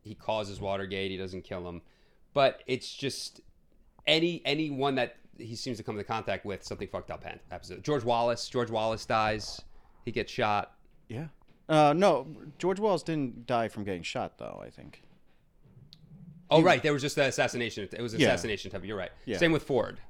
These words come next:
Speaker 1: right?
Speaker 2: Yeah, correct.
Speaker 1: Assassination
Speaker 2: And, and
Speaker 1: attempt.
Speaker 2: Reagan.
Speaker 1: And Reagan.
Speaker 2: And
Speaker 1: Right.
Speaker 2: Reagan.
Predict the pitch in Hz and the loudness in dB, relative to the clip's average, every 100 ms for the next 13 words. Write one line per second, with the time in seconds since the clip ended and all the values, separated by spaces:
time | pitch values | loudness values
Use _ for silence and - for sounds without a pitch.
0 | - - 110 110 - - 113 92 120 104 | -12 -2 0 0 -6 -6 -4 -2 -2 -2
1 | 113 127 143 135 131 120 101 98 - - | 2 4 4 2 0 0 -2 -4 -10 -18
2 | - - - 123 131 110 87 - - - | -18 -18 -6 -2 0 0 -4 -14 -18 -12
3 | 101 87 80 | -8 -8 -10